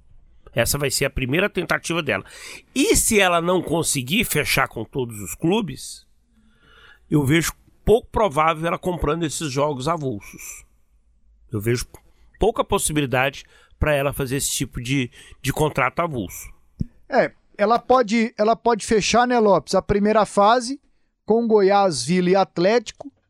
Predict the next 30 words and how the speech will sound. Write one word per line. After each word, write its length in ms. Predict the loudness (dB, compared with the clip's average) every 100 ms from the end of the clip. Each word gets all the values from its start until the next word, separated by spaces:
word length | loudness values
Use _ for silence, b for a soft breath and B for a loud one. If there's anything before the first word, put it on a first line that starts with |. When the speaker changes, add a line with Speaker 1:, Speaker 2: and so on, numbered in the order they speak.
| _ _
Speaker 2:
só 320 | -4 0 2
os 100 | 2
jogos 360 | 2 2 2 0
aqui 260 | -4 -2 0
em 80 |
Goiânia, 540 | 4 4 4 4 0 -6 _ _ _ _ _ _ 0
e, 300 | 2 4 2
e 200 | 4 6
aí 200 | 6 4
tá 160 | 2 0
tudo 220 | 0 0
certo. 480 | 2 4 4 2 0
E 120 | 2
não 140 | 2 4
vai 160 | 4
ser 200 | 2 0
muito 300 | 2 2 2
diferente 580 | 0 2 4 4 2 0
do 120 | -2
que 100 | 2
ela 180 | 4 4
fez 300 | 2 2 2
nos 160 | 2 2
últimos 400 | 2 2 2 4
anos. 420 | 2 0 -6 -16 b b b b
Aí 160 | -2 0
depois 440 | 0 0 0 0 0
a 100 | -2
fase 400 | 2 0 0 -4
final, 560 | 0 2 4 2 -2